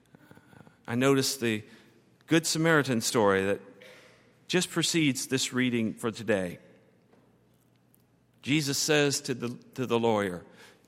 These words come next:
"Go and do likewise." I'm like Martha, I'm responsible.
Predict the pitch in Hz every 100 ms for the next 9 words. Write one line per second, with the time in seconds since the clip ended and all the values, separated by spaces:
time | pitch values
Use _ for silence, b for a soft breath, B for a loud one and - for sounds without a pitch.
0 | _ - 131 151 131 104 98 92 - -
1 | 127 113 151 180 147 98 82 50 - -
2 | _ - 101 104 - 98 78 - - -
3 | - - - _ _ _ _ _ _ _
4 | _ _ _ _ _ - - 151 202 -
5 | 202 226 - 104 104 160 165 - - 180
6 | 180 127 87